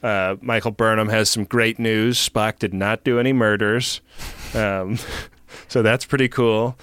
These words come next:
Uh, the bad news is I had to break out of Section thirty-one with Spock because Leland was gonna use some, uh, some clip show devices on him. And, uh,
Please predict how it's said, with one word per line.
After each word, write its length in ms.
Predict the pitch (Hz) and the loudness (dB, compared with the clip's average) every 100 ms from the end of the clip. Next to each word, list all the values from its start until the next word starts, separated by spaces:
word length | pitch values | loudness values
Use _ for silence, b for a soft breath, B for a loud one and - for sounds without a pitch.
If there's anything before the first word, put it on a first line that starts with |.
| B B | B B
Uh, 240 | 120 110 107 | 0 2 0
the 60 | |
bad 320 | 107 147 160 147 | 2 2 2 2
news 340 | 139 135 127 | 2 2 2
is 300 | 135 113 113 | 2 2 2
I 80 | 110 | 2
had 240 | 123 117 | 0 0
to 300 | - 120 110 | 0 2 2
break 340 | 101 117 117 - | 2 2 2 2
out 240 | 113 110 | 2 0
of 80 | 104 | 0
Section 360 | - 110 120 104 | 0 0 -2 0
thirty-one 520 | 110 107 107 107 107 | 0 2 0 0 -2
with 120 | 98 | -2
Spock 360 | - 107 104 - | 0 0 0 -2
because 280 | 107 101 | -2 -2
Leland 360 | 101 107 104 101 | 0 0 0 -2
was 160 | 98 - | -4 -4
gonna 160 | 104 | -4
use 380 | 101 101 101 98 | -2 0 -2 -2
some, 440 | - 104 95 95 - _ b b b - | -2 -4 -4 -8 -12 _ b b b -6
uh, 360 | 104 95 95 98 | -2 0 0 0
some 180 | 101 | -4
clip 220 | - 117 - | -2 -2 0
show 200 | 113 98 | 0 0
devices 640 | 95 98 95 104 95 90 | 0 0 0 0 0 0
on 200 | 98 95 | -2 0
him. 360 | 101 92 92 - | -2 -2 -6 -8
And, 320 | 107 95 90 | -4 -2 0
uh, 280 | 98 95 95 | 0 0 -2